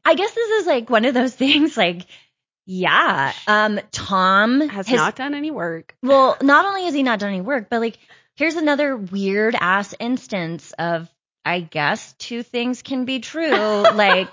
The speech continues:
Speaker 1: Tom really believes all of that.
Speaker 2: He does.
Speaker 1: And, like,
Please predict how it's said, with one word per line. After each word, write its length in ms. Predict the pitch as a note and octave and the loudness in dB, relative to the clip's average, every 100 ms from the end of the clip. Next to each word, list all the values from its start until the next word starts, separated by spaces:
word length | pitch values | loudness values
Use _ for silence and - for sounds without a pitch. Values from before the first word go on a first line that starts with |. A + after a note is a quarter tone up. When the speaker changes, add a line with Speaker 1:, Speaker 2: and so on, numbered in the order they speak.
| A#4+ | -2
Speaker 1:
Tom 440 | - G3 G3+ A#3 B3+ | 0 4 6 8 6
really 260 | B3 C4 | 4 4
believes 480 | C4+ C4+ D4 D#4+ B3+ | 4 2 0 -2 2
all 240 | A3 F#3 F#3 | 2 4 2
of 140 | F#3 | 2
that. 320 | F#3 E3+ G3 | 2 4 4
Speaker 2:
He 140 | G#3+ F#4+ | 2 0
does. 440 | A3+ F#3 F#3+ - _ | -4 -4 -8 -18 _
Speaker 1:
And, 140 | C4+ C#4 | 2 4
like, 260 | C4+ B3+ | 2 -2